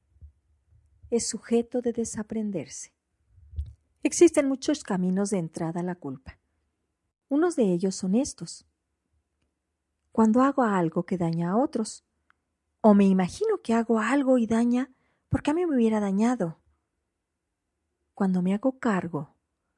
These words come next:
de las expectativas de los demás, de lo que esperaban los otros de mí,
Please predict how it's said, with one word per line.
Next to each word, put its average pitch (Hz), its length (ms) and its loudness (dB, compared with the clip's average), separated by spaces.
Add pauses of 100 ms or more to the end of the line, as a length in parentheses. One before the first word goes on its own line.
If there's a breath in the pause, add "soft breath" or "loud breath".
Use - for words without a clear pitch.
(200)
de 202 140 0
las 190 180 -4
expectativas 190 880 -8
de 220 100 -6
los 185 220 -8
demás, 160 560 -10 (680)
de 208 100 2
lo 196 120 0
que 196 120 -6
esperaban 208 800 -4 (640)
los 202 420 -2
otros 262 540 0
de 196 160 -4
mí, 160 200 -6